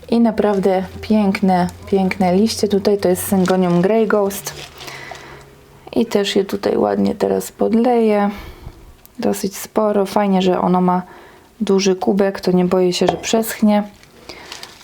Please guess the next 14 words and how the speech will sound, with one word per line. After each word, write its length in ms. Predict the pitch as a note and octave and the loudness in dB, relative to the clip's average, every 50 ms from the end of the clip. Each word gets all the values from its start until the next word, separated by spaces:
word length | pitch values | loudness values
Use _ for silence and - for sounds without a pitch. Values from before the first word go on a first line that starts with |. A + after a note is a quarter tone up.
| - - - | -20 -10 -4
A, 300 | - F#3+ F#3+ F#3 F#3 F3+ F3+ | 0 0 2 2 2 2 2
także 320 | F3+ F3 F3 E3+ E3+ E3+ | 0 0 0 -2 -4 -2
tak 200 | - F#3 F#3 - | -2 -2 -4 -2
się 120 | - F#3 | -2 -4
prezentuje 640 | F3+ - F3+ E3+ F3+ F3 E3+ F3 - G#3+ G#3 G3+ G3 | -2 0 -2 0 0 0 -2 0 0 0 2 2 2
roślina. 480 | G3 F#3+ F#3+ - - F#3+ F#3 F#3 F3+ F3+ - | 2 0 -2 0 0 2 2 2 0 0 0
To 100 | A3+ G#3 | 0 0
jest 240 | F3+ F3+ - - | 0 -2 -2 -4
liść 340 | F#3+ F3+ F3 - - - - - - - A#3 | -2 -2 -2 -2 -4 -6 -12 -14 -14 -4 0
mateczny. 680 | A3+ A#3 A#3+ A#3 - F3+ E3+ - - - F#3 F3 F3 F3 - - - - - - - - - - - - - - - - - _ _ _ _ - - - - - - - - - - - - - _ _ _ _ _ _ _ - _ _ _ _ - | 0 2 2 2 0 -2 -2 -2 -2 -2 0 0 0 0 -2 -8 -20 -20 -20 -20 -20 -20 -20 -20 -20 -20 -20 -20 -20 -20 -20 _ _ _ _ -20 -20 -20 -20 -20 -20 -20 -20 -20 -20 -20 -20 -20 _ _ _ _ _ _ _ -20 _ _ _ _ -6
Tutaj 280 | - G3 G3 G3+ F#3+ F#3 | -4 -4 0 0 0 2
mam 220 | F3+ F3+ F3 F3 | 2 2 2 2
liść 180 | F3 F3 - - | 0 0 -2 -2
mateczny. 640 | F3+ F#3 - - A3 G#3+ - - - G3+ G3 G3 | -2 -2 0 -2 -2 -2 -4 -2 0 0 0 0